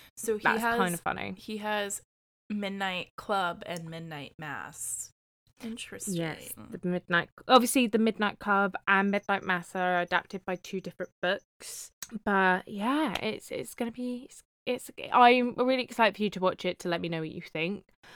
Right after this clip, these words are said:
Speaker 1: Yeah.
Speaker 2: Um, it's not as slow of a burner as, I would say, Midnight Mass.
Speaker 1: Oh.
Speaker 2: Um, I would say it would probably have the same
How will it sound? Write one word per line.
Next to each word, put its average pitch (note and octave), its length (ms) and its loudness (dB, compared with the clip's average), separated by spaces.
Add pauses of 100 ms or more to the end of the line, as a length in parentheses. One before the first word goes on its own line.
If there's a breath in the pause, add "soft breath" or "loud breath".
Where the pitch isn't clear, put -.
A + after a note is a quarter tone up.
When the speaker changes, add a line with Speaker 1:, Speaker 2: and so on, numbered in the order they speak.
(220 loud breath)
Speaker 1:
Yeah. E3+ 320 4
Speaker 2:
Um, F3 200 -2
it's G#3+ 240 0
not A3+ 420 2 (140)
as G#3+ 300 8
slow F#3 400 -2
of F3+ 220 -6
a F3 160 -10
burner F3+ 640 0
as, E3+ 520 -4 (220)
I G3+ 100 6
would F3+ 140 -4
say, F#3 180 -2
Midnight E3 420 -6
Mass. F3 520 -4 (360)
Speaker 1:
Oh. G#3+ 100 -2
Speaker 2:
Um, E3 520 -2
I F#3+ 140 2
would F#3+ 140 0
say F#3 260 4
it A#2+ 80 4
would G3 160 0
probably G3+ 440 0
have F#3 340 -4
the F#3+ 80 -10
same F3 760 -2